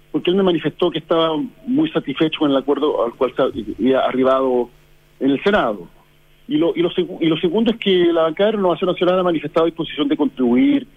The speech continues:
eh, al proceso legislativo constructivamente, eh, independientemente de nuestras diferencias. Existe una buena relación porque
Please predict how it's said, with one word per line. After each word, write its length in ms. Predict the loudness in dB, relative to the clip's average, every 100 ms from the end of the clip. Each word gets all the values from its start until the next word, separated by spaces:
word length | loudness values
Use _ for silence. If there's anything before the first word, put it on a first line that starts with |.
| _ -20 -20 -18 -4
eh, 400 | 0 2 2 0 -4 -8 -2
al 360 | 0 0 0 -2
proceso 280 | -2 -2
legislativo 920 | -2 0 0 0 0 2 2 2 0 0
constructivamente, 1120 | -4 -4 -2 0 2 2 0 -2 -2 0 -2 -4 -4
eh, 460 | 0 2 0 0 0
independientemente 640 | 2 2 2 0 -2 -2
de 260 | -4 -2 -2
nuestras 260 | 0 -4 -8 -8
diferencias. 720 | -4 -2 0 0 0 0 -2 -6 _ -20 -6
Existe 500 | -4 -2 -2 0 0 0 -2
una 180 | 0 0
buena 340 | 2 0 0
relación 460 | 0 -2 -2 0 0
porque 300 | -2 -2 -2